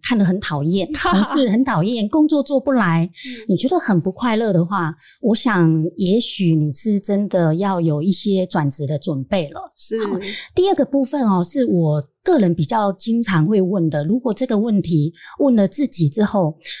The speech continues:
Speaker 1: 你的答案是否定的话，我想这样的一个，呃，方向会更明确。
Speaker 2: 嗯。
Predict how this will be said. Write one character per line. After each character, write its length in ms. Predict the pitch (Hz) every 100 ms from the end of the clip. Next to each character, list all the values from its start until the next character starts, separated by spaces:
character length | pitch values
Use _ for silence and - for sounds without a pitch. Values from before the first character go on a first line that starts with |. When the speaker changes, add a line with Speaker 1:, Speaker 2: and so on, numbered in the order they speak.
| -
Speaker 1:
你 120 | 190
的 60 | 196
答 160 | 196
案 140 | 233 233
是 120 | 302
否 240 | - 160
定 200 | 139 220
的 80 | 165
话， 320 | 143 180 135 - _ -
我 100 | 220
想 300 | 240 202 170
这 120 | 170
样 120 | 247 208
的 100 | 185
一 240 | 185 196 202
个， 360 | - 185 175 165
呃， 200 | 180 156
方 240 | 165 214
向 160 | 214 190
会 80 | 202
更 140 | 202 170
明 200 | 151 147
确。 220 | - 190
Speaker 2:
嗯。 100 | 247